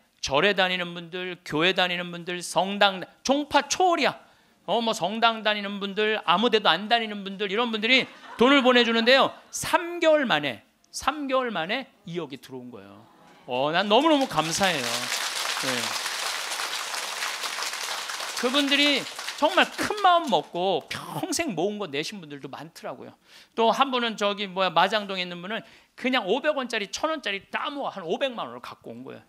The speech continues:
참, 그걸 그냥 드럼통에 싸갖고 와서. 하여튼 감동적인 일이 너무 많았어요. 그런데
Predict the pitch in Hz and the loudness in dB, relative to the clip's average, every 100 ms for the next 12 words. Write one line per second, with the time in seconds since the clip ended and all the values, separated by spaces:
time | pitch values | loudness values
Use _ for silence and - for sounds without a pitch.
0 | _ _ _ _ - - - - - 180 | _ _ _ _ -18 -16 -20 -20 -10 -6
1 | 196 170 190 190 - _ _ - 202 208 | -6 -6 -6 -8 -14 _ _ -2 2 2
2 | - 156 135 113 - - - - 233 - | 0 -4 -4 -6 -14 -10 -10 -8 -12 -8
3 | 135 113 - 113 110 - - - - _ | -8 -6 -8 -12 -14 -20 -20 -20 -20 _
4 | _ 226 247 262 - 233 269 269 240 220 | _ 0 0 -4 0 0 0 -2 -2 -2
5 | 214 185 202 151 202 151 131 - 123 - | -4 -8 -8 -10 -10 -12 -12 -12 -14 -18
6 | _ _ - 285 294 240 143 | _ _ 0 2 4 4 2